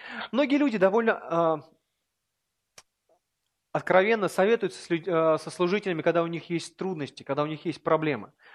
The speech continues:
Они приходят и говорят: «Пастор, вы знаете, я не знаю, что мне делать, у меня там долги, у меня сложности». Понятно. И пастор здесь готов помочь,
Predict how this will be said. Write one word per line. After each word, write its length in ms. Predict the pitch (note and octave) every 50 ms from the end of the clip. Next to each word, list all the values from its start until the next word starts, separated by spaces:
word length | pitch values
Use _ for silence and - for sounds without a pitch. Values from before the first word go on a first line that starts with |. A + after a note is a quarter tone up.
| - - - - - - - - -
Они 160 | D#3+ E3 F#3
приходят 480 | F3+ F3+ F3 - G#3+ G#3 G#3 G3+ G3
и 40 | F3+
говорят: 340 | D#3+ D#3+ D3+ - _ _ _
«Пастор, 340 | - D3+ C#3+ C#3+ - C3 - - C#3 _ _ _ _ _ _
вы 60 | -
знаете, 400 | C#3 D3 D#3 D3+ D3 - - A#2+ _ _
я 200 | F3 D3+ E3+ F#3
не 100 | F#3 D#3+ B2+
знаю, 200 | A#2+ C#3 C3 B2
что 140 | - - C3+
мне 140 | C3 C#3
делать, 460 | C#3 D3 F3+ G#3 G#3 F#3+ F3 - - - _ - _ _ - - - - - - - _
у 80 | - C3+
меня 360 | C#3 D3 D3 D#3 D3+ D3 C#3+
там 240 | C3+ - C3 A#2 A#2 A#2 B2 _ _ _
долги, 460 | _ C3+ D3+ D3 D#3 D#3 D#3 G3 G3
у 60 | F3+ D#3+
меня 260 | D3+ D3 D3+ C#3+ C#3
сложности». 640 | - - - F#3 F#3+ E3+ D#3+ D#3 - - - C#3+ - _ _ _ _ _ _ _ _ _ _ _ _ _ _ _ _ _ _ _ _ _ _ _ _ _ _
Понятно. 460 | D3 D3 D#3 D3 A#2 G#2+ - _ _ _ _
И 80 | D#3+ D3+
пастор 340 | - B3 D4 C#4+ - A3 G3
здесь 340 | E3+ G#3 G3+ - - - _ -
готов 400 | E3 D#3+ D#3+ - G#3+ G#3+ - -
помочь, 480 | F3+ E3+ D#3+ B2+ G2+ - - - _